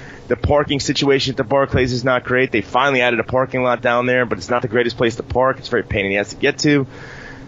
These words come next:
So getting to Madison Square Garden for most people is gonna be a lot easier. You can, you can walk around Manhattan if you wanna go, you know, check out the sights. You can go to the mo-, mo-, most, most famous arena. Going to the Barclays Center is a, a little bit more of a pain, for me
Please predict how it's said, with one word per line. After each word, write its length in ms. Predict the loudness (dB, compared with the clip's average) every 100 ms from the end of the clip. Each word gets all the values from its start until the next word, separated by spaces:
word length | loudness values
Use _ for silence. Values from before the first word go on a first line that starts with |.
| -6
So 300 | 2 2 0 -14 -20 -12 -2
getting 220 | 0 2
to 60 | 2
Madison 360 | 2 2 -2
Square 220 | 0 0
Garden 520 | 0 2 2 4 0 -2
for 220 | -2 0
most 340 | 2 2 0
people 480 | -2 -4 -2 -4 -4 -8 -16 -20 -20 -20 -20 -20 -14 -6
is 140 | -2
gonna 140 | 0 4
be 80 |
a 40 | 4
lot 200 | 4 4
easier. 440 | 2 0 -4 -10 -16 -8
You 100 | -6
can, 240 | -2 -2
you 100 | -2
can 140 | 0 2
walk 260 | 4 4
around 220 | 2 2 4
Manhattan 540 | 2 2 0 0 -2
if 100 | -2
you 80 | 0
wanna 140 | 0
go, 200 | 2 0 -2
you 120 | -4
know, 40 |
check 320 | -2 0 0 0
out 100 | -2
the 80 |
sights. 400 | -2 2 2 2
You 60 | -2
can 160 | -4 0
go 140 | 2
to 80 | 2
the 40 |
mo-, 200 | 2 0 -4 -2
mo-, 160 | -2 0
most, 160 | 0
most 160 | 0 -2
famous 300 | 0 -2 -2
arena. 360 | 0 2 2 0 -6 -14 -14 -14 -16 -18 -2
Going 220 | 2 4
to 40 | 2
the 80 |
Barclays 500 | 2 2 2 2 2
Center 300 | 0 0 0
is 100 | 0
a, 40 | -2
a 280 | -4 -4 -2
little 180 | 0
bit 100 | 0
more 180 | 2 2
of 60 | 2
a 20 |
pain, 160 | 0 2
for 160 | 2
me 400 | 4 6 4 2